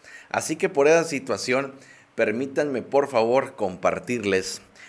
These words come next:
cuál fue la conferencia que nosotros dimos en, en Tampico, Tamaulipas, y que realmente,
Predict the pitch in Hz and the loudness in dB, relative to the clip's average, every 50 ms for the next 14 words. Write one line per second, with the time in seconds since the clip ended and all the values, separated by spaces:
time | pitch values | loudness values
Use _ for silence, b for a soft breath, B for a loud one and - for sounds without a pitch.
0 | B B _ - 180 196 180 190 185 175 175 180 175 - 135 123 110 - 113 107 | B B _ 8 8 8 8 6 4 2 2 0 -2 -2 -4 -4 -4 -4 -4 -4
1 | 117 131 135 131 156 147 - 131 117 107 101 92 - 113 104 - 127 120 101 101 | -4 -6 -6 -8 -10 -8 -8 -8 -6 -6 -6 -6 -8 -10 -8 -6 -6 -6 -6 -4
2 | 101 107 113 117 107 - 107 98 92 92 90 87 87 85 - - - 90 90 87 | -6 -6 -6 -8 -6 -4 -4 -4 -4 -4 -6 -6 -8 -10 -12 -12 -10 -10 -10 -8
3 | - 90 85 85 82 - - - 131 117 - 107 92 85 78 80 87 87 87 87 | -8 -8 -8 -8 -10 -10 -8 -8 -10 -8 -6 -8 -8 -6 -6 -6 -6 -6 -6 -10
4 | - - - - - - B B B B B B B B _ 131 123 - - 120 | -14 -14 -16 -18 -20 -20 B B B B B B B B _ -6 -4 0 0 0
5 | 117 127 143 151 165 156 147 139 135 135 135 127 135 143 139 139 139 139 135 131 | 2 4 4 4 4 2 -2 -4 -4 -4 -6 -4 -2 0 2 2 2 2 0 -6
6 | 117 113 | -14 -20